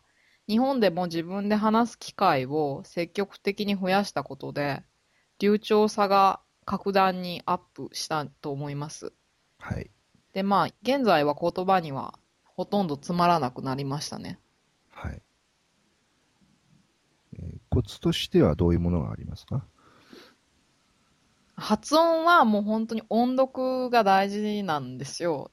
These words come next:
Speaker 1: で、発音だ、発音なので、もうとにかく口に出して発音するのが大事で、で、特に日本語にない音、イコール日本人が弱い発音を強化的に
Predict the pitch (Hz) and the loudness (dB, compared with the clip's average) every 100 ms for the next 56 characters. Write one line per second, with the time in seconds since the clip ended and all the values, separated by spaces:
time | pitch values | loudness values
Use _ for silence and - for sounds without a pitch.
0 | _ 170 165 - _ _ _ _ - - | _ -4 -4 -6 _ _ _ _ -10 0
1 | 320 311 311 320 302 _ _ _ - 202 | 4 4 6 6 4 _ _ _ -8 -6
2 | 240 302 311 302 302 277 180 170 165 156 | -4 -2 -2 0 2 2 2 2 2 -2
3 | 165 190 311 240 - - - 220 220 226 | -6 -8 -2 0 0 -6 -8 -2 2 0
4 | - 175 160 - 165 170 170 175 143 131 | 0 -4 -6 -6 -8 -8 -8 -6 -4 0
5 | 135 143 151 143 139 131 - - _ _ | 0 -2 -4 -2 -2 -2 -6 -16 _ _
6 | _ _ _ _ _ _ - 175 170 170 | _ _ _ _ _ _ -2 2 4 2
7 | 170 285 - 240 180 180 170 139 - - | 0 -6 -4 -2 -2 -2 -2 -4 -8 -14
8 | - 180 190 233 240 247 247 240 247 269 | -8 -2 4 6 6 4 4 6 6 6
9 | 269 151 143 151 151 220 _ _ _ - | 4 0 -2 -8 -10 -12 _ _ _ -20
10 | - _ _ _ _ _ _ _ - 214 | -20 _ _ _ _ _ _ _ -8 0
11 | 285 269 180 170 180 214 233 240 247 208 | 4 6 4 0 -2 0 0 0 0 2
12 | 160 170 190 180 170 - 180 180 190 254 | 2 4 2 2 -2 -6 -8 -6 -4 -4
13 | 214 - 202 208 202 202 202 196 208 170 | -4 -4 -2 0 -2 -6 -8 -6 -4 -6